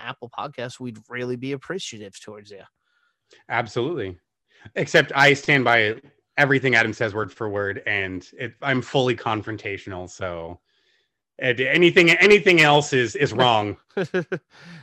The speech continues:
Speaker 2: I'm
Speaker 1: got
Speaker 2: gonna
Speaker 1: it.
Speaker 2: go the other direction. <laughs> I'm gonna, no, I'm kidding.
Speaker 1: If we were like that, could you imagine what the show would be like?
Speaker 2: Oh,
Speaker 1: Ooh,
Speaker 2: man.
Speaker 1: sh-, that would be
Speaker 2: Ooh,
Speaker 1: butting heads
Speaker 2: yeah.
Speaker 1: every week.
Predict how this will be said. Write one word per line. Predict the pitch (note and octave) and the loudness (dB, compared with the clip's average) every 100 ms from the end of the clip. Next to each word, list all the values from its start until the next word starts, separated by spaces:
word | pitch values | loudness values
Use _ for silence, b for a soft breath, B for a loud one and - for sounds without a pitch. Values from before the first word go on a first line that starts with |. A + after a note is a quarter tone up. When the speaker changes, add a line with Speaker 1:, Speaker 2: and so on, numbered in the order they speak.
| B | B
Speaker 2:
I'm | B2+ | 0
Speaker 1:
got | D#3 | 2
Speaker 2:
gonna | B2 E3+ | 4 4
Speaker 1:
it. | D#3+ | 6
Speaker 2:
go | D#3+ | 6
the | D3+ | 6
other | D3 D#3 | 4 4
direction. | C#3 C#3 C3 C#3 B2 A2 _ _ | 6 4 4 0 0 -2 _ _
<laughs> | _ | _
I'm | - A3+ | 2 6
gonna, | G3+ G3 | 6 6
no, | D3+ A2+ | 6 4
I'm | D3+ C#3+ | 2 2
kidding. | E3 E3 E3 | 2 4 2
Speaker 1:
If | E3+ | 4
we | F3+ | 4
were | F3+ E3 | 4 2
like | D#3 D3 | 0 -2
that, | - B2+ A#2 | -2 -4 -4
could | - | -10
you | C3+ | -6
imagine | C#3+ C3 B2+ B2 | -2 -2 -4 -6
what | A2 | -10
the | A2 | -12
show | - A2+ | -8 -6
would | A#2 A#2 | -6 -6
be | A#2+ | -6
like? | A#2+ B2+ | -4 2
Speaker 2:
Oh, | B2 A2 C3 | 2 2 -2
Speaker 1:
Ooh, | |
Speaker 2:
man. | A#2 | -6
Speaker 1:
sh-, | F2+ F2 E2+ - - | -10 -12 -12 -12 -14
that | - B2 A2 | -10 -8 -8
would | A#2 | -10
be | A#2 A2+ | -12 -14
Speaker 2:
Ooh, | A2+ A2 G2 | -14 -16 -8
Speaker 1:
butting | B2+ C3 | -6 -6
heads | B2 A#2+ B2 A#2+ A#2 | -8 -8 -6 -6 -8
Speaker 2:
yeah. | |
Speaker 1:
every | A#2 B2 | -8 -8
week. | A#2 A2+ G#2+ _ | -10 -12 -14 _